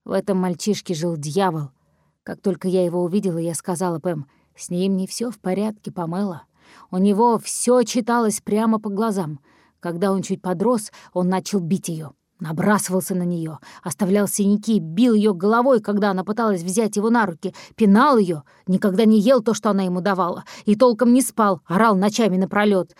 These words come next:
и ей спать не давал. Памела с ума сходила.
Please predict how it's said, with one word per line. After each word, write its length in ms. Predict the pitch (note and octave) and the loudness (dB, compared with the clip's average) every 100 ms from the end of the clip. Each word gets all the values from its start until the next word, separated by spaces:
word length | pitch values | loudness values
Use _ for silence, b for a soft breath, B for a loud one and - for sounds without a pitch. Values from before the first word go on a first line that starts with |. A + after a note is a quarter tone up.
| b | b
и 100 | - | 2
ей 240 | A#3 B3 A3+ | 4 4 2
спать 320 | - A3 G#3 | 0 -2 0
не 80 | G3+ | 0
давал. 400 | G#3+ G3 F3 E3+ _ _ _ _ _ | 2 0 -2 -8 _ _ _ _ _
Памела 340 | F#3+ A3 C4 A3+ | 2 4 4 2
с 140 | - | 2
ума 260 | C#4+ C#4 A3 | 2 4 2
сходила. 600 | - F#3+ G3 F#3+ E3+ | 0 -2 0 0 -4